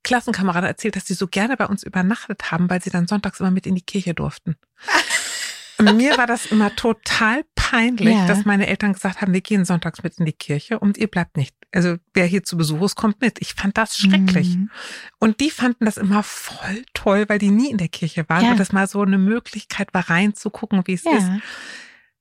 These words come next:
Speaker 1: Genau, und ich finde, das ist eben auch, wie eine Familie
Speaker 2: Total.
Speaker 1: sich trägt, ist immer ein,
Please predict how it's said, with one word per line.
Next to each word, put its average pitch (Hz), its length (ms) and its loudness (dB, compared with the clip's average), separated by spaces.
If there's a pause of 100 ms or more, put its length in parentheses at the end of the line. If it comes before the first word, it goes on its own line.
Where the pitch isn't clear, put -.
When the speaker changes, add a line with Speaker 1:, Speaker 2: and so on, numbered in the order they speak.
(160)
Speaker 1:
Genau, 220 280 2
und 208 80 2
ich - 60 -6
finde, 269 140 0
das 254 140 -2
ist 240 120 -6
eben 233 220 -2
auch, 285 300 -2
wie 226 140 0
eine 208 200 2
Familie 214 560 2
Speaker 2:
Total. 220 540 2
Speaker 1:
sich 196 160 2
trägt, 254 420 -4
ist 233 200 -6
immer 302 300 0
ein, 214 160 2